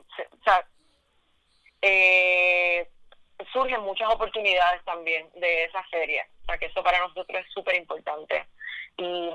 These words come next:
yo soy la productora y cuento con unos, tengo cuatro partners que,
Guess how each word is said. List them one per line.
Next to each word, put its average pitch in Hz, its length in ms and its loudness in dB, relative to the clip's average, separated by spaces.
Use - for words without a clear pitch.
yo 180 140 0
soy 190 80 2
la 185 100 4
productora 226 480 0
y 220 80 -4
cuento 175 320 -4
con 208 180 2
unos, 175 400 -6
tengo 175 280 -4
cuatro 190 320 0
partners 214 560 2
que, 160 680 0